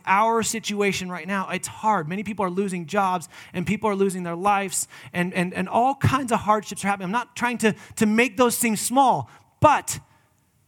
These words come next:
we shouldn't be shocked by it. We live in a world that's being run by sinfulness. We should stop looking to blame the government or blame this person or blame that person. We should just blame sin,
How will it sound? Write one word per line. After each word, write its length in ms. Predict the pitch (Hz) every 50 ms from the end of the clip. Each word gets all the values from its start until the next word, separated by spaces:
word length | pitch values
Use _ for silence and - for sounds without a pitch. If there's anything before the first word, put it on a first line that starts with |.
| -
we 100 | - 165
shouldn't 300 | 147 - - 269 202 175
be 80 | 151 143
shocked 420 | - - - 170 202 202 - -
by 140 | - 143 120
it. 140 | 113 107 - _ - _ _ _ _ _ _ _ _ _ _ _ _ _ - - - 185
We 140 | 185 170 180
live 220 | 214 220 220 202
in 80 | 180 165
a 40 |
world 320 | 156 156 180 226 196 180 147
that's 140 | 151 143 -
being 320 | - 180 160 156 143 143 _ _ 135 147 - _ _ _ _ _ 160 160 156 156
run 420 | 175 208 233 247 226 175 139 113 - _ _ _
by 140 | 139 147 151
sinfulness. 800 | 143 - - - 277 269 - - - - - - - - - - _ _ _ _ _ _ _ _ _ _ _ _ _ _ _ _ _ _ _ _ _ _ _ _ _ _ _ _ _ _
We 80 | - 196
should 140 | 185 240 208
stop 240 | - 269 226 226 202
looking 320 | 214 247 269 - 220 190
to 100 | - 196
blame 540 | 170 151 185 233 269 277 233 185 156 143 - - _ _ _ _ _
the 100 | - 202
government 400 | 175 214 254 269 247 208 185 180
or 60 | 175
blame 340 | 156 208 240 262 262 226 202
this 140 | 247 285 -
person 260 | - 226 202 - 190
or 60 | 190
blame 220 | 160 226 254 240 220
that 180 | 277 294 285
person. 320 | - 190 190 - 185 185 208
We 80 | 220
should 140 | 196 247 240
just 220 | 285 269 185 156
blame 360 | 139 175 202 254 294 302 269 -
sin, 440 | - - - 254 339 349 - -